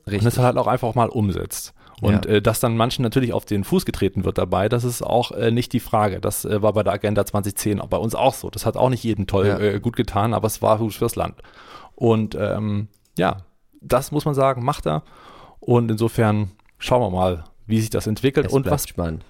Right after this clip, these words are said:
Speaker 1: Biden nächste Woche hier
Speaker 2: Ja, ich
Speaker 1: an
Speaker 2: bin
Speaker 1: dieser
Speaker 2: auch
Speaker 1: Stelle
Speaker 2: gespannt. Also wir,
Speaker 1: zeigt.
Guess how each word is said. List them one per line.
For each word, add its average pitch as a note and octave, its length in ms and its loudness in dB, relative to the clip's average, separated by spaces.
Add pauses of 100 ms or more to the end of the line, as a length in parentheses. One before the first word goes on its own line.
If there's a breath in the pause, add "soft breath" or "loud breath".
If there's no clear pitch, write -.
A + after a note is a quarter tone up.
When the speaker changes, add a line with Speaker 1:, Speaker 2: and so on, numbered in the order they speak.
Speaker 1:
Biden B2+ 320 -2
nächste E2+ 320 -4
Woche F2+ 260 -2 (480 loud breath)
hier - 240 -6
Speaker 2:
Ja, C3 220 0
ich C#3 100 -10
Speaker 1:
an - 40 -2
Speaker 2:
bin F#2+ 80 0
Speaker 1:
dieser F#2 80 0
Speaker 2:
auch G#2+ 40 0
Speaker 1:
Stelle F#2 220 -2
Speaker 2:
gespannt. E2+ 220 -2 (100)
Also G2 320 -4
wir, G#2 320 2
Speaker 1:
zeigt. G2 160 -4